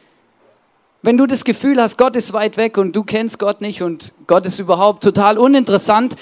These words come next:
dann möchte ich dir jetzt was vorlesen aus der Bibel, wo Gott genau das Gegenteil von sich selber behauptet. Und wir lesen in Jeremia neunundzwanzig, elf bis dreizehn a, das ist im ersten Teil der Bibel, steht es.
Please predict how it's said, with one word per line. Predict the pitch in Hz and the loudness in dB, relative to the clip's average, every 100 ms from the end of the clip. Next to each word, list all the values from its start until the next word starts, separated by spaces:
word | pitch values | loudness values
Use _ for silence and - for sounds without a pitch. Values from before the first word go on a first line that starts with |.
| - | -4
dann | 190 226 | 2 2
möchte | 277 254 | 4 2
ich | |
dir | 233 254 | 2 4
jetzt | 240 247 | 4 4
was | 226 | 2
vorlesen | - 240 262 254 240 220 | 4 4 4 4 4 2
aus | 220 | 4
der | 220 | 2
Bibel, | 202 254 226 226 254 _ _ _ | 0 0 2 2 0 _ _ _
wo | 208 | -4
Gott | 220 247 - | 0 -2 -2
genau | 262 262 311 381 | -2 0 2 2
das | 359 - | 2 -2
Gegenteil | 311 320 320 247 226 | -2 -2 -2 0 -2
von | 226 208 | -2 -4
sich | 202 | -6
selber | 226 214 208 | -4 -4 -4
behauptet. | 190 185 196 - 143 - _ _ _ _ _ _ _ _ _ _ - | -4 -2 -2 -4 -16 -16 _ _ _ _ _ _ _ _ _ _ 0
Und | |
wir | 208 | 2
lesen | 269 311 - | 4 2 2
in | 277 | 2
Jeremia | 247 262 254 254 302 285 | 4 4 4 2 4 4
neunundzwanzig, | 269 294 285 - 233 277 302 233 - | 4 4 2 2 0 0 -2 -4 -2
elf | 240 277 | 0 0
bis | 247 - | -4 -4
dreizehn | 226 247 247 208 | -2 -2 -2 -4
a, | 208 240 | -2 0
das | 214 190 | -2 -6
ist | - - - | -10 -12 -8
im | 190 | -6
ersten | 226 262 - 208 | 0 -2 -2 -4
Teil | 220 | -2
der | 202 | 0
Bibel, | 175 254 233 | 0 0 0
steht | - 226 254 | 0 0 2
es. | 233 262 - | 2 2 -4